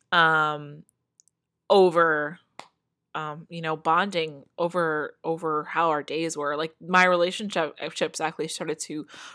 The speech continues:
replicate that loving energy that I was giving myself. So they're not kidding when people say, um, you know, "How you love yourself is how you show the world to love you." Um, and also just, like, I had no idea where that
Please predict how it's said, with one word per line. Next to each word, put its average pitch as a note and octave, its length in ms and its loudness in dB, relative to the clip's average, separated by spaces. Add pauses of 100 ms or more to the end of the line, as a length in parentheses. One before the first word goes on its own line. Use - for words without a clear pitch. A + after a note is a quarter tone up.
(100)
replicate F3+ 640 -4
that D#3+ 180 -6
loving D#3+ 340 -2
energy D#3 340 -8
that C#3+ 100 -10
I - 20 -6
was C#3 120 -12
giving D3+ 300 -12
myself. D3+ 460 -6
So F#3 100 -6
they're F#3+ 100 0
not C4+ 200 4
kidding C4+ 380 4 (380)
when F#3+ 200 -6
people G3 280 -6
say, A3 540 2
um, E3+ 500 0
you F3 120 -8
know, F3 80 -4
"How F3 160 2
you F3 300 0
love E3+ 220 2
yourself F3 400 2
is D#3 100 -4
how D#3+ 120 2
you D#3+ 180 -4
show D3+ 260 -2
the D3 80 -6
world D3 300 -4 (100)
to - 100 -10
love C#3 200 -8
you." D#3 360 -2 (520)
Um, D#3+ 360 -10 (720)
and F#3 160 -4
also F#3+ 380 8
just, D#3+ 240 -4
like, D#3+ 220 -6
I F3+ 80 4
had E3+ 220 -2
no F#3 400 4
idea E3 420 2
where D3 240 -6 (140)
that D#3 520 2